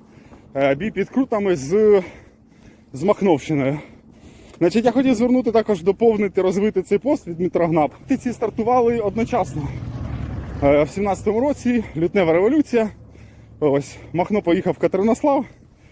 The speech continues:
А тут в Києві бувші царські чиновники, генерали Петлюра, Скоропадський. Вони ж царю присягали, полковники ж були. Е, вони почали робити свій проект.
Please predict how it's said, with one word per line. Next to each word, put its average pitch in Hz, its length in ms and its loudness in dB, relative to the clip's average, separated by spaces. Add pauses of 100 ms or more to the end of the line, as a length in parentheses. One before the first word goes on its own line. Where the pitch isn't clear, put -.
(640)
А 175 360 4
тут 269 160 -2
в - 60 -18
Києві 220 380 -2 (220)
бувші 170 300 -8
царські 170 320 -2
чиновники, 254 480 2
генерали 185 460 2 (600)
Петлюра, 190 480 2 (420)
Скоропадський. 170 600 -2 (600)
Вони 165 160 4
ж - 220 -6
царю 208 280 2
присягали, 180 600 0 (240)
полковники 165 500 -2
ж - 160 -14
були. 147 200 2 (720)
Е, 135 180 4
вони 269 200 2
почали 277 240 0
робити 262 240 -2
свій 214 140 -2
проект. 170 300 0